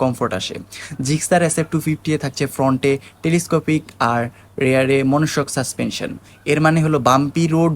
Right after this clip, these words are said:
হোক বা টুইস্টি কর্নার, এই বাইক স্মুথলি হ্যান্ডেল করা যাবে। আর রাইডিং পশ্চারের কথা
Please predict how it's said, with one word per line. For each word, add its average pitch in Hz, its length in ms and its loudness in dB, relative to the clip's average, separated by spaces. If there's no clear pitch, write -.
হোক 170 160 0
বা 123 80 0
টুইস্টি 143 360 -2
কর্নার, 113 300 0
এই 151 100 0
বাইক 143 200 0
স্মুথলি 160 380 0
হ্যান্ডেল 123 340 -2
করা 117 220 0
যাবে। 78 180 -4
আর 117 100 2
রাইডিং 156 280 4
পশ্চারের 160 580 2
কথা 139 180 -2